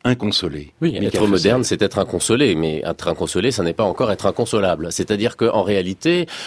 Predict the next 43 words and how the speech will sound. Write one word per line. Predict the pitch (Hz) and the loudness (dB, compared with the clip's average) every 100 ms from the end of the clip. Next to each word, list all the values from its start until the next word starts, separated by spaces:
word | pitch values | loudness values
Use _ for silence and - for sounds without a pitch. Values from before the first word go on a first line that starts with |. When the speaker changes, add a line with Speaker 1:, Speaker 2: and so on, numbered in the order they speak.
| - - | -6 -2
Speaker 2:
euh, | 90 | -2
en | |
tout | - | -4
cas, | - | -10
c'est | - 76 | -10 -8
l'hypothèse | 73 87 90 85 | -6 -4 -4 -4
que | 82 | -6
j'ai | 78 - | -6 -8
développée | 82 82 82 80 90 | -6 -4 -4 -4 -4
dans, | 71 78 | -4 -6
dans, | 90 82 | -4 -4
dans | 80 | -4
ce | 80 110 | -2 0
livre. | 135 165 113 - - | 0 0 0 -4 -8
Évidemment, | - 85 101 160 | -2 0 2 4
vous | 165 | 4
avez | 110 98 | 2 0
cité | - 120 123 | -2 0 2
Boès | 104 113 107 - | 4 4 4 0
puis | - 110 | -4 -2
Bossuet, | 80 87 - 151 175 | 0 0 2 2 2
c'est-à-dire | - 98 | 2 -2
deux | 92 143 143 | 2 2 2
grandes | 110 131 123 | 2 0 -2
figures | - 113 135 190 131 | -8 -8 -4 -2 0
de | 101 | 0
la | 98 | 0
consolation, | 123 120 113 107 - 107 | -2 -2 0 -2 0 0
l'une | 95 113 95 | 2 2 2
métaphysique, | 98 110 95 135 131 196 - | 0 0 -2 0 0 0 0
par | - | -4
le | 78 | -2
savoir | - 98 101 110 85 | -2 0 2 0 0
sur | 80 | -6
l'immortalité | 76 80 78 - 82 82 87 | -4 -4 -4 -6 -6 -6 -4
de | 98 | -2
l'âme, | 139 165 160 | 0 0 -2
par, | - 76 | -4 -6
disons, | 76 80 78 | -6 -6 -6
le, | 64 65 | -6 -10
un | 69 | -8
modèle | 73 85 | -6 -4
encore | 73 87 76 | -4 -6 -8